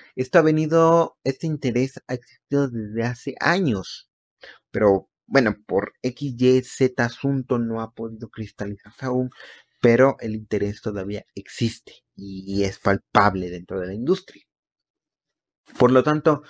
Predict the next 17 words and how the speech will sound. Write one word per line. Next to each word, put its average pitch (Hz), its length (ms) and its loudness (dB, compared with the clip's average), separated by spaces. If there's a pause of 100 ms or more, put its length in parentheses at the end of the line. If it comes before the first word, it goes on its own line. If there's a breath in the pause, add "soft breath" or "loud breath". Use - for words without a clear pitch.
(520 loud breath)
eh, 120 260 2 (280)
na-, 127 640 4
nada 123 420 2
está 110 180 -6
seguro 110 340 -8
para 117 160 -2
el 120 120 -8
cis, 160 300 -6
nada 117 280 0
está 104 600 -8 (220)
precisamente, 104 840 -6 (460 soft breath)
este, - 880 -14 (140)
determinado, 113 800 0
destinado 98 500 -8
para 110 160 -8
el 117 80 -10
ris. 202 380 -4